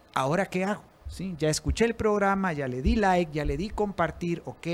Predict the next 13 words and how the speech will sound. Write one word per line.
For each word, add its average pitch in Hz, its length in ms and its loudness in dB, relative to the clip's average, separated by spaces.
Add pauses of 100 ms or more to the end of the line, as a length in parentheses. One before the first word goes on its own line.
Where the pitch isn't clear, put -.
(180)
gracias, 170 600 -2
muchas 139 340 -4
gracias, 170 440 -2
pero 131 260 -4
algo 196 320 2
más 185 400 -6
debe 117 240 -6
hacer 127 320 -6 (300)
si - 160 2
usted 135 420 -4
ha 143 100 -4
sido 135 300 -2
persuadido. 104 720 -6